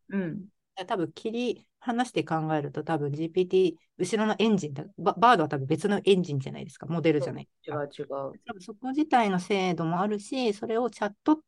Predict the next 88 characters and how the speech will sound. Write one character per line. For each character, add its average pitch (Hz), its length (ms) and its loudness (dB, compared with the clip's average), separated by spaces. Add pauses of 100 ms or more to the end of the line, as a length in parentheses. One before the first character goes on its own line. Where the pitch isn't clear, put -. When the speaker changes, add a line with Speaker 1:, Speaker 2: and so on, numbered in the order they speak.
(240)
Speaker 2:
形 285 180 2
式 - 260 -14
っ - 20 -20
て - 180 -8
し 143 100 -12
た 165 120 -10
時 202 200 -6
に、 208 220 0
Speaker 1:
そ 175 120 -2
う、 - 40 -2
そ 156 60 -4
う、 160 60 -6
そ 156 420 -8
う。 - 60 -20
Speaker 2:
そ - 60 -10
れ 233 100 0
が 226 120 2
お-、 208 220 6
あ 190 180 0
の、 190 160 -6
あ 185 100 -4
の、 180 100 -2
う 202 80 2
ま 233 120 6
く - 120 -6
や 151 100 0
る 147 60 -6
っ 143 40 -10
て 156 120 -4
い 151 40 0
う - 40 0
の 151 60 -2
は、 151 40 -2
や 170 80 0
っ 180 40 -10
ぱ 214 120 4
り 180 60 0
そ 165 100 -4
の、 151 60 -2 (100)
こ - 80 -6
の 170 100 -2
チ 170 120 -6
ャ - 20 -2
ッ 156 40 -16
ト 180 100 2
ジ 180 100 2
ー 180 80 0
ピ 180 100 0
ー 170 60 -4
テ - 140 -6
ィ 139 300 0 (300)
ー - 40 -6
の 143 100 -4
が、 156 160 -2
や 170 80 2
っ 185 40 -8
ぱ 165 120 4
オ 185 60 8
ー 185 40 4
プ 190 120 -4
ン 196 60 0
エ 190 60 0
ー - 20 2
ア - 20 2
イ 147 60 -2
が 156 100 -4
頭 156 220 -2
二 135 180 -4
つ 139 100 -10
抜 143 160 -6
け 151 140 -2
て 151 100 0
る 151 100 0
ら 147 140 -4
し 143 160 -4
い 135 80 -10 (140)
で 151 120 -10
す。 160 60 -2
Speaker 1:
う 156 60 -2
ん、 147 320 -6
そ 180 140 -2
う - 20 -2
だ 135 120 -2
ね。 135 140 -4
全 165 240 -4
然 190 140 -2 (100)
違 190 60 -2
う。 175 240 0